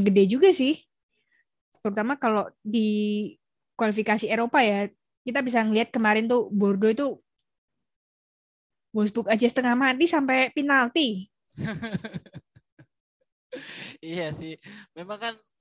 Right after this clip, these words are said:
Speaker 2: kalau dari s-, liga kompetitif ya jauh lah sama N W S L atau W S L-nya Inggris kan. Ya tidak bisa diparameterkan seperti itu kan. Karena dari segi pembinaan pun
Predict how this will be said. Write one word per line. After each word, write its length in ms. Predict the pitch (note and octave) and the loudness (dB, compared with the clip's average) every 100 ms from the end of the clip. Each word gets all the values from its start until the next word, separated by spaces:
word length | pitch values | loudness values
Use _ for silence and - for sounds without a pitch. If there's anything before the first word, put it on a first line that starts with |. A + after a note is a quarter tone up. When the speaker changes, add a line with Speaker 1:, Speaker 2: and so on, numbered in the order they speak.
| _ _ _ | _ _ _
Speaker 2:
kalau 320 | D#3+ E3 E3+ | -16 -14 -14
dari 560 | E3 E3 E3 E3 E3 D#3+ | -14 -14 -14 -14 -16 -18
s-, 200 | - _ D#3+ | -20 _ _
liga 320 | D#3 D#3 D#3 C#3+ C#3+ _ | -20 -16 -18 -18 _ _
kompetitif 640 | _ C#3+ C#3+ D#3 F3+ F#3 - | _ -20 -18 -18 -16 -18 -18
ya 160 | C#3+ A#2+ | -16 -16
jauh 320 | A2 A2 A#2 | -16 -18 -18
lah 160 | A2 G2+ G#2+ | -18 -20 -20
sama 400 | G#2 G2+ _ G2+ G2 | -20 -20 _ -20 -20
N 160 | - - G2+ | -20 -20 _
W 240 | G2+ G2 | _ -20
S 160 | B2+ _ | -20 _
L 340 | A2 G2+ G2 G2 | -20 -20 -20 -20
atau 320 | - G2+ _ G2+ | -20 -20 _ -20
W 320 | G2+ - G2 F#2+ | -20 -20 _ -20
S 160 | _ _ | _ _
L-nya 480 | G#2 G2 G2 G2+ G2+ G2+ G2+ _ | -20 -20 -20 -20 -20 -20 -20 _
Inggris 320 | _ A#2 A2+ - | _ -20 -20 -20
kan. 240 | G2+ G#2 G#2 _ _ | -18 -18 -20 _ _
Ya 160 | G2 _ | -20 _
tidak 300 | G#2 G2+ G2 | -20 -20 -20
bisa 240 | G2+ G2 | -20 -20
diparameterkan 720 | _ G#2 G2+ G#2+ G#2 A2+ - | _ -20 -20 -20 _ -20 -20
seperti 460 | G#2+ _ _ A2 B2 | -20 _ _ _ -20
itu 160 | _ A#2+ | _ -20
kan. 160 | - G#2+ _ | -20 -20 _
Karena 240 | C3 B2+ B2+ | -20 -20 -20
dari 240 | A2 A2 A2 _ _ _ _ _ _ | -20 -20 -20 _ _ _ _ _ _
segi 480 | - - B2+ C3 B2+ | -20 -18 -18 -18 -20
pembinaan 680 | B2 B2 A#2+ A#2 A#2 C3 B2+ | -20 -20 -20 -18 -18 -20 _
pun 240 | D3 D#3+ | -20 -20